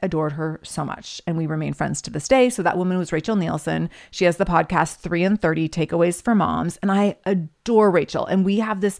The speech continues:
fantastic relationship where we are always sharing, like, insider secrets and trade secrets and what are you doing and what's happening in the industry and h-, what do we wanna do about this situation and that situation and these silly algorithms. Like, we have each other's back. Bring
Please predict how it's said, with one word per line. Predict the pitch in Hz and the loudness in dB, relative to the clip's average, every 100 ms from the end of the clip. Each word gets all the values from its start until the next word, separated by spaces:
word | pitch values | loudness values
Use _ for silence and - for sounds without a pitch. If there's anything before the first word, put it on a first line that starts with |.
| - - - | -12 -20 -16
fantastic | - 277 254 240 - 214 | -2 0 2 0 -2 -2
relationship | 202 180 165 175 185 175 | 0 0 0 -2 -4 -2
where | 190 | -2
we | 202 240 | 2 4
are | 208 - | 4 2
always | 226 226 208 | 2 2 0
sharing, | - 214 202 | 2 4 6
like, | 190 170 - | 4 2 2
insider | 226 233 208 214 | 4 6 4 4
secrets | 220 202 208 196 | 2 2 4 4
and | 190 | 0
trade | 190 262 240 | 4 4 4
secrets | 240 226 220 214 | 0 0 2 2
and | 196 208 | 2 4
what | 262 | 4
are | |
you | 240 240 | 4 2
doing | 214 226 196 | 4 4 6
and | |
what's | 202 - | 4 4
happening | 220 233 220 214 | 4 4 6 6
in | 202 | 4
the | |
industry | 190 202 202 214 196 | 4 0 2 4 4
and | 170 - - - | 2 -8 -18 -8
h-, | - | 4
what | 240 | 6
do | 254 | 6
we | 247 | 6
wanna | 220 | 4
do | 208 220 | 6 6
about | 196 165 | 6 6
this | 247 | 4
situation | - 220 208 202 190 | 2 2 4 4 4
and | 170 | 2
that | 202 208 | 2 0
situation | 208 202 190 185 | -2 2 2 4
and | 175 | 0
these | 170 | 0
silly | - - 240 226 | -2 4 6 6
algorithms. | 202 190 196 185 185 185 - - - | 4 4 4 4 2 0 -4 -20 -20
Like, | - 185 | -12 0
we | 226 247 | 4 6
have | 240 220 208 | 4 2 0
each | 208 | 2
other's | 196 185 | 2 2
back. | 147 143 - - - - - _ _ _ _ _ - | 2 0 -2 -12 -20 -20 -20 _ _ _ _ _ -2
Bring | 196 247 269 | 4 6 6